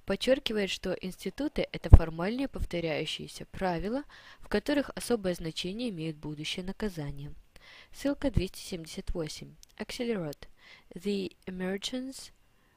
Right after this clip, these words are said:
of Cooperation Among Agaists. American Political Science Review, nineteen eighty-one, number seventy-five, page three hundred six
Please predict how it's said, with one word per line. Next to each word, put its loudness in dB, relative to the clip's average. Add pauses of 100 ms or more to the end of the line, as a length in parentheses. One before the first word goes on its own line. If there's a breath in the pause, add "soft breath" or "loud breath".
(160)
of 2 (560 soft breath)
Cooperation 2
Among -6
Agaists. -4 (400)
American 2
Political -2
Science -4
Review, -4 (500 loud breath)
nineteen 4
eighty-one, -4 (360 soft breath)
number -2 (340)
seventy-five, 6 (580 soft breath)
page -2 (240)
three -2
hundred -6
six -6